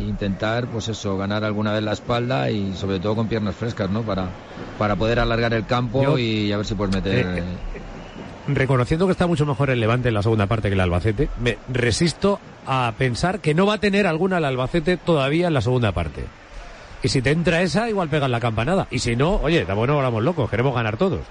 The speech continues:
Speaker 1: Sí,
Speaker 2: Pero
Speaker 1: pero
Speaker 2: el
Speaker 1: sobre
Speaker 2: cero cero, eh, chico, es contra el Valencia y allí en Valencia.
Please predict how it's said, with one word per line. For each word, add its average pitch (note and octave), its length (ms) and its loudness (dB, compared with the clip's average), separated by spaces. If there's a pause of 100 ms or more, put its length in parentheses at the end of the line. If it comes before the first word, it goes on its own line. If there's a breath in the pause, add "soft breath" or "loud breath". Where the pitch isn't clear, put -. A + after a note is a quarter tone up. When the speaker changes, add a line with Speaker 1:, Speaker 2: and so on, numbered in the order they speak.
(320)
Speaker 1:
Sí, D#3+ 200 2
Speaker 2:
Pero A#2+ 100 4
Speaker 1:
pero A#2 120 2
Speaker 2:
el A#2 100 4
Speaker 1:
sobre A#2 120 2
Speaker 2:
cero C3+ 220 2
cero, E3+ 440 2 (360)
eh, G2+ 60 -10
chico, D3+ 200 0
es G#2+ 80 0
contra B2 240 0
el A#2+ 120 0
Valencia A2+ 560 0
y G2 120 0
allí A2+ 180 2
en D#3+ 60 2
Valencia. G#2 440 -2